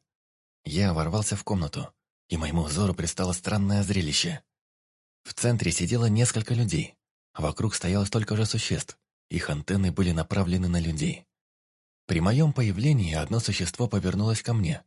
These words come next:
но прежде чем на меня навалилась уже знакомая пелена, я успел поднять оружие и ранить ближайшего ко мне существо,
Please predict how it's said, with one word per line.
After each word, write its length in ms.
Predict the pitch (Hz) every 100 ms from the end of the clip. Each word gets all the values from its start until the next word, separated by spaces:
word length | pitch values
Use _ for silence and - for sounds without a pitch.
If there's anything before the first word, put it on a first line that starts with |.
| _ _ -
но 140 | 160
прежде 340 | - 143 131 117
чем 200 | - 110
на 60 |
меня 280 | 101 101 120
навалилась 520 | 104 87 95 117 104
уже 200 | 101 98
знакомая 680 | 87 85 82 - 107 95 156
пелена, 560 | - 147 151 98 101 - _ _ _ _
я 280 | 80 107 98
успел 320 | 78 - 104
поднять 400 | - 82 92 101
оружие 420 | 85 107 117 107
и 80 | 95
ранить 300 | 98 107 92
ближайшего 460 | 82 82 117 - 104
ко 120 | 98
мне 140 | 95
существо, 580 | 95 87 95 - 76 71